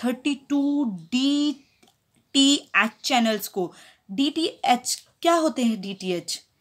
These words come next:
देखो, अगर ये शॉर्ट फॉर्म है तो obviously इसकी फुल फॉर्म तो होगी। तो डीटीएच का मतलब होता है direct to home।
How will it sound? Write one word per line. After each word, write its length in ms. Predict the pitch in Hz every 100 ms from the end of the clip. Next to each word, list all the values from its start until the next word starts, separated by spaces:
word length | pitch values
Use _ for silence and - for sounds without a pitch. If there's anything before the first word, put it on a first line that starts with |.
| _ -
देखो, 200 | - 214
अगर 360 | - 208 214
ये 120 | 220 226
शॉर्ट 280 | 226 214 220
फॉर्म 220 | 233 220
है 60 |
तो 120 | 214 220
obviously 400 | 190 220 226 233
इसकी 220 | - 247
फुल 180 | 240 233
फॉर्म 220 | 240 240
तो 120 | 269
होगी। 420 | 247 262 262 277 277 - - - _ _
तो 140 | 320 339
डीटीएच 640 | 233 196 294 294 302 294
का 100 | -
मतलब 300 | 240 220 214
होता 220 | 202 202
है 120 | 247 233
direct 520 | 190 180 226 _ -
to 120 | 359
home। 320 | - 294 214